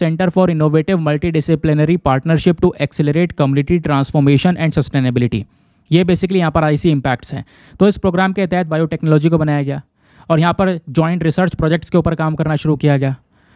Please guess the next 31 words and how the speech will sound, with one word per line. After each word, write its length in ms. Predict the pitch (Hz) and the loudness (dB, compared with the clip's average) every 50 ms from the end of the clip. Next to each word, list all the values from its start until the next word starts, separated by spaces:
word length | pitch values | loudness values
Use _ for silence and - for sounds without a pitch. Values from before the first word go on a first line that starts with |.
| - - - | -20 -2 0
उसके 220 | 180 165 - - 202 | 0 2 2 2 0
अलावा 180 | 196 190 196 | 2 2 2
यहाँ 140 | 196 190 180 | 0 0 0
पर 140 | 190 196 - - | 0 -2 -4 -2
आईसी 300 | - 156 175 180 - - | -2 0 0 0 0 0
इम्पैक्ट 280 | 196 185 170 190 175 - | -2 0 0 -2 -2 0
नाम 180 | 185 180 175 170 | -2 -2 -2 -2
की, 220 | - 196 202 - - - | -2 -2 -2 -2 -2 -2
आप 160 | 156 156 - | -2 -2 -2
कह 100 | - 175 | -4 -4
सकते 240 | - 175 151 - 180 | -4 -4 -2 0 0
हो, 60 | 185 | 0
ये 60 | 185 | 0
पहली 360 | 170 - 160 151 151 160 185 | 0 0 2 2 4 4 4
और 120 | 190 180 170 | 4 2 2
इकलौती 380 | 160 - 147 147 147 - 180 | 2 2 2 2 2 2 2
बॉडी 280 | 160 160 160 160 160 170 | 2 2 2 2 2 2
है 80 | 180 | 2
जो 80 | 180 185 | 2 0
कनाडा 380 | 165 - 156 151 151 156 170 175 | 0 0 -2 -2 0 0 0 0
और 160 | - - 151 | 2 2 2
इंडिया 240 | 147 151 151 156 151 | 2 4 2 2 2
के 140 | - 175 | 2 2
रिसर्च 340 | 151 147 135 - 185 175 156 | 2 2 2 2 0 -2 0
सेंटर 260 | - 165 156 151 160 | -2 -2 -2 -2 -2
for 140 | 151 160 156 | -2 -2 -2
एक्सीलेंस 360 | 147 - - 160 156 160 - | -2 -2 -4 -2 -2 -2 0
का 80 | - 165 | 0 -2
काम 220 | 156 156 147 147 | 0 0 0 0
करती 240 | 143 147 139 131 139 | 2 0 0 0 0
है। 180 | 131 131 127 | -2 -2 -4